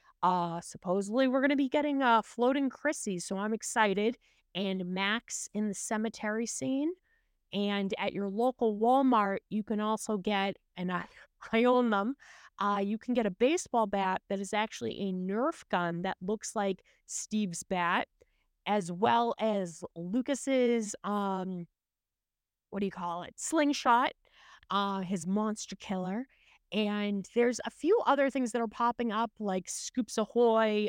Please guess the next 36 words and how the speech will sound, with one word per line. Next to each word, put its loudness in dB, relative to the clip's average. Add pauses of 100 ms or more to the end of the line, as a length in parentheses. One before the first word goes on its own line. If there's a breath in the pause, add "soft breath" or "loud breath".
(140)
ice 0
cream 0
bowls. 2 (280 soft breath)
They 2
must -2
be -4
affiliated -2
with -6
Walmart, -2
'cause -10
I'm -6
seeing -2
new 0
merch -2
popping -2
up, 0
as -8
well 2
as -4
a -6
Surfer -6
Boy, 0 (480)
um, -4 (400)
it's -10
like -4
a -2
radio 0
almost. 0
It's -8
shaped 0
as -14
the -10
Surfer -6
Boy 0
pizza -4
van. 0